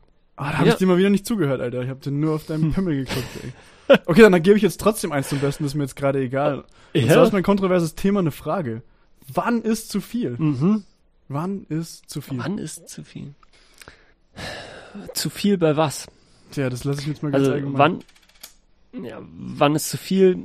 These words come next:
Speaker 2: Hm, sobald du anfängst, deinen eigenen Körper zu schaden, beim Sport zum Beispiel, wenn du anfängst, deinen eigenen Körper, äh, so krass Raubbau zu betreiben bei, ähm, bei der Arbeit, wenn du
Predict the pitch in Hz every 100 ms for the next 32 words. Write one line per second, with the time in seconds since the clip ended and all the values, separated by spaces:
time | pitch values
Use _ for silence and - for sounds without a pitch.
0 | - 156 160 165 165 160 160 - - 147
1 | 147 147 156 - 151 151 147 147 _ _
2 | _ - 139 156 - 151 143 139 - 139
3 | 135 127 147 151 139 - 156 147 - 196
4 | - 131 139 156 160 _ _ 131 127 -
5 | 139 147 - 170 156 156 - 170 165 170
6 | 135 131 135 147 147 139 - 131 123 139
7 | 143 135 135 151 147 143 143 - - -
8 | - _ - 123 127 147 - 151 - 131
9 | 147 160 151 147 - 143 139 - 143 143
10 | 151 151 147 - _ 123 123 131 131 131
11 | - 120 123 127 143 _ 123 127 131 135
12 | 151 170 170 - 139 139 143